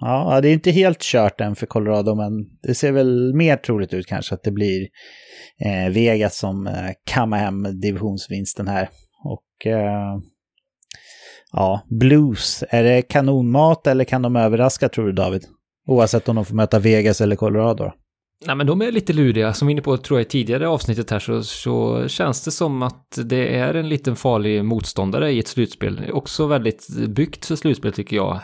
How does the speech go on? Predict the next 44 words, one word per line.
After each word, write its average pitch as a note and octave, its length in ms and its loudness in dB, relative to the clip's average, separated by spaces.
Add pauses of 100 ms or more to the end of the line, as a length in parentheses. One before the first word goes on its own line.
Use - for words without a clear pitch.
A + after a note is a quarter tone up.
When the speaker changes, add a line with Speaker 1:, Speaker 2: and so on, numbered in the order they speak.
Speaker 2:
eh, G2 500 -4
med G#2 140 -4
sin G#2 440 -2
rutin A2 520 -2
och G#2 100 -2
en G2+ 100 -4
Ryan G2+ 220 -2
O'Reilly G2+ 400 0
som, G#2 380 -2
som G2+ 160 -4
är G2 120 -2
en G2+ 120 -4
riktig G2+ 200 -4
härförare, G2+ 680 -4
inte G2+ 280 -6
minst G#2 300 -4
när G#2+ 100 -2
det F#2+ 80 -2
blir A2+ 120 -2
just - 400 -4
täta G#2+ 280 -4
slutspelsmatcher. - 720 -6
Så - 120 -6
att - 180 -8 (440)
det - 160 -4
kan F3 260 0
vara D3+ 120 2
en C3+ 60 2
obehaglig G#2 580 0
överraskning. A2 640 -2
Eh, A2 540 -2
man A#2+ 160 2
har C3+ 80 2
också B2+ 200 -2
kommit A#2+ 300 0
in B2+ 120 0
i C#3 40 0
slutspelet A2+ 380 -2
med G#2+ 120 -2
en G2+ 260 -4
ganska A#2 480 -4
fin G#2+ 280 -2
trend G2 380 -4
och G#2 260 -2